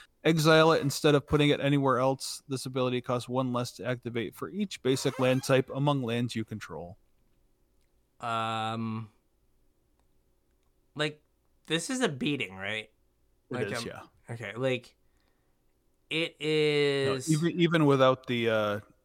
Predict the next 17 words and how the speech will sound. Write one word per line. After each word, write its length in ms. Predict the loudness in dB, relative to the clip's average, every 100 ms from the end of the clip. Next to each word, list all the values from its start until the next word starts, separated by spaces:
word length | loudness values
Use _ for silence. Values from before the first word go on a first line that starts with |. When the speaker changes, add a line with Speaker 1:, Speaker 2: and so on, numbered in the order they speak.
| _ _ _ -6
Speaker 1:
recursion 540 | -2 -2 -2 -4 -8
text, 400 | -8 -10 -12 -12
like, 180 | -12 -10
this 160 | -14
card 300 | -8 -6 -6
is 260 | -8 -10 -16 _ _ _ _ _ _ _
above 380 | 0 4 4 4
rate. 240 | -6 -10 -14 _ _ _ _ _ _ -2
Speaker 2:
I 60 |
mean, 340 | 2 4 2 -4 _ _ _ _ _ _ _ _ _ _ _ -2
it 240 | -2 0
is, 540 | -2 0 0 0 -4 -4
oh, 80 | -2
what 140 | -2
is 80 | -4
it 100 | -12
called? 280 | -8 -8